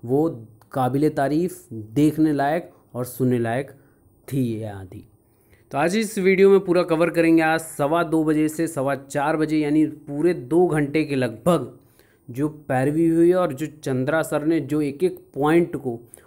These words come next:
और हर एक अभ्यर्थी के मन की बात, तीन, साढ़े तीन लाख अभ्यर्थियों के मन की बात, एक एक बात जो एजी साहब ने स्पष्ट की थी, उसके बाद जो बची हुई बातें थी, वो पूरा चंद्रा सर ने सबमिशन करने तक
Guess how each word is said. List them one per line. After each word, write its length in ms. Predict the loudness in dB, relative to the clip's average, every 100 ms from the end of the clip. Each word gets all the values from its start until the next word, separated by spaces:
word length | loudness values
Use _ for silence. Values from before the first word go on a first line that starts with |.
| _
और 220 | -4 -4 -4
हर 340 | -6 0 4
एक 380 | 8 8 8 4 -8 -12 -8
अभ्यर्थी 500 | -6 -4 -4 -2 -2
के 120 | 2
मन 220 | 2 2
की 100 | 0
बात, 260 | -2 -4 -4
तीन, 180 | -2 -2
साढ़े 300 | 0 0 -2
तीन 260 | -2 2 2
लाख 380 | 2 0 -2
अभ्यर्थियों 580 | -4 -4 -4 -4 0 0
के 100 | 0
मन 340 | 0 0 0 -2
की 180 | -2
बात, 380 | -2 -2 -2 -4 -14 _ _ _ _ 0
एक 240 | 2 4 2
एक 180 | 2
बात 200 | 2 0
जो 140 | 2 2
एजी 300 | 2 0 -2
साहब 240 | -2 0
ने 140 | 0 0
स्पष्ट 360 | -4 -4 -4
की 120 | -6
थी, 120 | -2 -2
उसके 220 | -2 -2
बाद 220 | -2 0
जो 80 | -2
बची 480 | -2 -2 -2 0 2
हुई 200 | 2 2
बातें 380 | 0 -2 -4
थी, 140 | -2 -4
वो 360 | -6 0 4
पूरा 400 | 4 2 -2 0
चंद्रा 400 | 0 -2 -2 -2
सर 160 | -2 -2
ने 300 | 0 0 0 -4 -20 _
सबमिशन 680 | -6 2 4 4 2 0 -2 -8 _ _ _ -6
करने 260 | 0 4 4
तक 320 | 4 -4